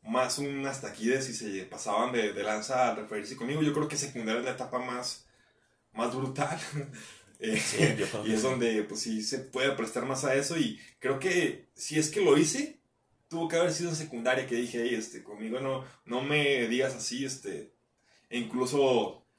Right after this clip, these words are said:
Speaker 1: en esa época también podía que yo marcara de que ni siquiera la, la palabra más común que utilizan los mexicanos me gustaba que se refirieran a mí. Es como que, "Oye, tengo,
Speaker 2: Ya,
Speaker 1: tengo
Speaker 2: ya.
Speaker 1: un nombre", o, o si no, dime, dime bro,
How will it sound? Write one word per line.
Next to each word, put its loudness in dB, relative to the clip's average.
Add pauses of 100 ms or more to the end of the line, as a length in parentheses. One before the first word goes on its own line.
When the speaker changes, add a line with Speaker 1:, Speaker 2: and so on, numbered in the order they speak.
(280)
Speaker 1:
en -4
esa 0
época -2
también 0
podía 0
que -4
yo 2
marcara 0
de 0
que -6
ni -8
siquiera -6
la, 2
la -4
palabra 0
más 0
común -8
que -8
utilizan -4
los -2
mexicanos -4
me -6
gustaba -4
que -10
se -10
refirieran -6
a -6
mí. -8
Es -8
como -10
que, -8
"Oye, -4
tengo, -4 (140)
Speaker 2:
Ya, -6
Speaker 1:
tengo 4
Speaker 2:
ya. 6
Speaker 1:
un 4
nombre", 6
o, 6 (100)
o -4
si -4
no, 2
dime, 2
dime 2
bro, 4